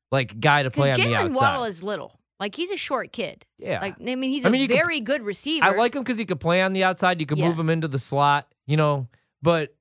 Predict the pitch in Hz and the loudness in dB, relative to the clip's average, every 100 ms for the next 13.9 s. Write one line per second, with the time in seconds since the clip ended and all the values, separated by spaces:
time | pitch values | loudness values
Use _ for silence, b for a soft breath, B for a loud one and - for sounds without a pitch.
0 | - 160 160 202 202 190 180 170 156 160 | -6 -4 -4 -2 0 2 2 2 2 2
1 | 175 151 135 170 190 156 147 156 135 113 | 2 0 -4 0 2 0 0 0 0 -2
2 | 101 135 139 120 120 113 117 156 156 240 | 0 2 2 0 0 0 2 0 0 0
3 | 240 190 156 123 151 165 131 127 123 131 | 0 0 0 2 2 2 2 0 0 -2
4 | 123 113 113 113 120 107 107 107 - 92 | -2 -2 -4 -2 -2 -2 -4 -4 -6 -6
5 | 101 - 156 226 254 240 - 147 151 135 | -6 -4 2 4 4 2 2 2 2 2
6 | - 117 - - 156 147 - 175 196 208 | 0 0 -4 -10 -16 -16 -16 -10 -4 -2
7 | 220 202 - 190 165 - 156 - - 120 | -2 -4 -4 -6 -6 -8 -8 -8 -6 -6
8 | 110 135 175 196 214 165 170 151 123 127 | -4 0 2 4 2 2 0 -2 0 0
9 | 117 117 117 101 110 104 113 113 104 95 | -2 -2 -2 -2 -2 -2 -2 -4 -4 -6
10 | - 110 101 95 92 92 87 113 156 156 | -4 -2 -2 -4 -6 -6 -4 -2 0 0
11 | 180 160 160 147 135 135 117 120 120 113 | 0 0 -2 -2 -2 -2 -2 0 0 -2
12 | - 139 135 147 175 156 160 - 170 156 | -2 -2 2 4 2 0 -2 -2 -4 -2
13 | 156 147 147 131 123 - 123 123 117 | -2 0 -2 -4 -8 -2 0 0 -4